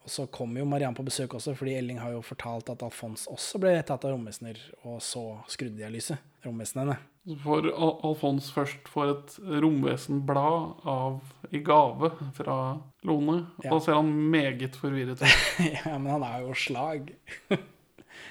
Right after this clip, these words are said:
Speaker 1: Han ser veldig forvirret ut hele tiden, spør du meg.
Speaker 2: Og, men så når, eh,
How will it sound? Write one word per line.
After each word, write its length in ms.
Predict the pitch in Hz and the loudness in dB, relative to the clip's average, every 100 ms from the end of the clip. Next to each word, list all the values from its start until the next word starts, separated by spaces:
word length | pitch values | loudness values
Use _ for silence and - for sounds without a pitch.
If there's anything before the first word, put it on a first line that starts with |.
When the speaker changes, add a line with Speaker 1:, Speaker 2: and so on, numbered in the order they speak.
| - | -12
Speaker 1:
Han 100 | - | -6
ser 220 | 131 127 131 | -4 -2 -2
veldig 180 | 120 | -2
forvirret 380 | 110 131 117 117 | -2 -4 -4 -6
ut 60 | 113 | -6
hele 100 | 123 | -6
tiden, 180 | 123 123 | -6 -10
spør 200 | - 202 | -10 -12
du 60 | 147 | -12
meg. 140 | - - - | -16 -12 -2
Speaker 2:
Og, 100 | 151 | 0
men 360 | 156 160 160 156 | 6 8 8 6
så 220 | 156 160 | 6 6
når, 360 | 156 151 143 143 | 8 8 6 6
eh, 680 | 143 139 135 135 135 135 | 4 4 4 4 2 0